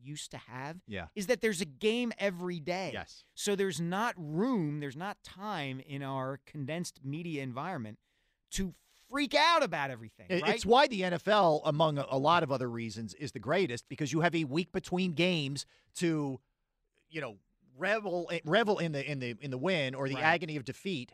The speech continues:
Speaker 2: for
Speaker 1: Yeah.
Speaker 2: three, four days, and then the look ahead.
Speaker 1: Right.
Speaker 2: Every, it's unique to any other sport in that sense.
Speaker 1: Yeah, I, honestly, uh, Rob, it's one of the reasons why I don't like the fact that the N F L, one of many reasons I don't like the fact the N F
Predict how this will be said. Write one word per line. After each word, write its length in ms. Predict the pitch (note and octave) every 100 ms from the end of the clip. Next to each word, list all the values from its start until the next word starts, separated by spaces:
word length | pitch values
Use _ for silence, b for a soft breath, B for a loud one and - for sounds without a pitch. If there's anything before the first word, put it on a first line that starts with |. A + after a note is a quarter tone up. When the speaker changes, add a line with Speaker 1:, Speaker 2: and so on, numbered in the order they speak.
| _
Speaker 2:
for 140 | -
Speaker 1:
Yeah. 100 | B2+
Speaker 2:
three, 160 | A#2+ C#3+
four 240 | - B2
days, 300 | A2 F#2+ A2
and 120 | G2+ C3
then 120 | C#3+
the 80 | D3
look 240 | E3+ F#3+
ahead. 320 | A2+ F#2 - _
Speaker 1:
Right. 280 | - B2+ G2 - G#2+ - _
Speaker 2:
Every, 280 | F3+ F#3+ F#3+
it's 360 | D#3 - D#3+ -
unique 420 | C#3+ E3+ E3 F#3+
to 180 | - D3+
any 180 | D#3+ F3+
other 160 | E3
sport 380 | C#3+ - D#3 C#3
in 140 | - A2+
that 180 | G2+ -
sense. 380 | G2+ C#2+ - -
Speaker 1:
Yeah, 280 | D#3+ F#3 A2
I, 100 | D#3 E3
honestly, 400 | D#3 F#3+ G3+ D3
uh, 40 | B2
Rob, 260 | B2+ B2+
it's 160 | A#2+ -
one 140 | C3+
of 20 | D#3+
the 60 |
reasons 380 | A#2+ C3 B2 A2+
why 280 | A2 A2 A2 - _
I 80 | A2+
don't 240 | B2 C#3+
like 160 | C3 A2+
the 60 |
fact 320 | - A#2+ A2+ G#2+
that 100 | A2
the 100 | G#2
N 80 |
F 160 | G#2 -
L, 320 | A#2 G#2+ G2+ _ _ _ _ -
one 100 | C#3+
of 80 | B2
many 160 | F3+
reasons 320 | C3 A2+ A#2 G#2+
I 60 |
don't 100 | A2
like 120 | A2 G#2
the 60 | _
fact 140 | A#2 G#2
the 80 | A2+
N 80 |
F 60 | G#2+